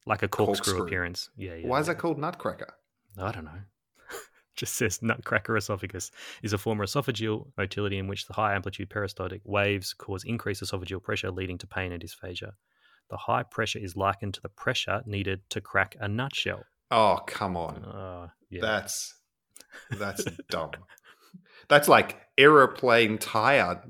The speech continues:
Speaker 2: esophagus, 'cause the aeroplane tires are really under high pressure. I mean,
Speaker 1: All right, so that
Speaker 2: yeah,
Speaker 1: is
Speaker 2: that's
Speaker 1: all,
Speaker 2: a fail.
Speaker 1: that's
Speaker 2: That's their
Speaker 1: <laughs> that
Speaker 2: fail. <laughs>
Speaker 1: And then one, I don't think they had it in there, but it's in our article, is the holy leaf sign.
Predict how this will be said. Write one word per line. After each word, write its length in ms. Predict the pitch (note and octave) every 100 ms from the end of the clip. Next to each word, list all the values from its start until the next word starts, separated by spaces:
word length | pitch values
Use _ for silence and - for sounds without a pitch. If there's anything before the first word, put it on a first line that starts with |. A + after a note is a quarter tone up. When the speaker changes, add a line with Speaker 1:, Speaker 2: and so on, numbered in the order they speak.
| -
Speaker 2:
esophagus, 800 | F#2+ - G2+ - G2+ - - - - _
'cause 360 | - G#2+ F#2 G#2
the 220 | G#2 F#2+
aeroplane 560 | G#2 G#2+ G#2+ G#2+ F#2 F#2
tires 440 | G2 G2+ G2+ F#2
are 100 | F2
really 400 | F2+ F#2 F#2 F#2
under 280 | F2+ F#2 F#2+
high 200 | F2+ F#2
pressure. 420 | - G#2+ - C#2 -
I 60 | G2
mean, 260 | F#2 F2+ - - - - -
Speaker 1:
All 120 | G#2
right, 200 | F#2 F2
so 120 | - A#2
that 280 | C3 C3+ D#2+ - -
Speaker 2:
yeah, 60 |
Speaker 1:
is 40 | A#2+
Speaker 2:
that's 160 | G#2+ B2+
Speaker 1:
all, 60 |
Speaker 2:
a 20 | C#2+
fail. 180 | - A2
Speaker 1:
that's 200 | D#2+ E2
Speaker 2:
That's 240 | C3 C#3 A2
their 220 | G#2 G2+
Speaker 1:
<laughs> 20 |
that 120 | -
Speaker 2:
fail. 320 | F2+ E2 E2+ -
<laughs> 840 | - - - - - - - - - - -
Speaker 1:
And 160 | B2+
then 180 | C#3+ D3
one, 180 | C#3 D3+
I 60 |
don't 140 | E3+ F3+
think 140 | F3+
they 100 | D#3+
had 160 | B2 C3+
it 120 | C3
in 120 | A2+
there, 180 | G2+ G#2
but 160 | G#2 G#2
it's 160 | -
in 220 | A2+ A2 -
our 420 | G2+ G#2 G#2+ A2 -
article, 720 | G#2 G2 G2 - A2 D3+ G3 -
is 360 | G#2 G2+ G2 F2+
the 80 |
holy 280 | F#2 A2 G2+
leaf 320 | F#2 F2+ -
sign. 440 | - F#2 F2+ C#3+